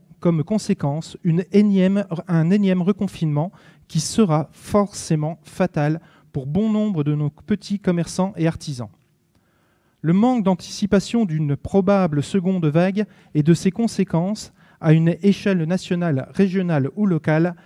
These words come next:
a malheureusement été à déplorer, euh, à, est, est malheureusement à déplorer, pardon. Aussi, il est encore temps de limiter les dégâts en agissant dès à présent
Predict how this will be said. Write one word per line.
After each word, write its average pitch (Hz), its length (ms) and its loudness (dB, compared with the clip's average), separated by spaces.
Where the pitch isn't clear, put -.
a 147 80 -2
malheureusement 175 720 2
été 185 320 0
à 151 100 0
déplorer, 147 420 -2
euh, 156 160 0
à, 156 140 0
est, 170 160 0
est 196 160 2
malheureusement 175 680 0
à 180 120 0
déplorer, 151 440 0
pardon. 113 340 -8
Aussi, 202 560 2
il 180 200 6
est 180 100 2
encore 185 440 0
temps 190 360 -2
de 160 260 2
limiter 196 680 2
les 143 160 4
dégâts 160 380 2
en 165 160 0
agissant 190 600 -2
dès 202 240 2
à 190 60 2
présent 151 400 -2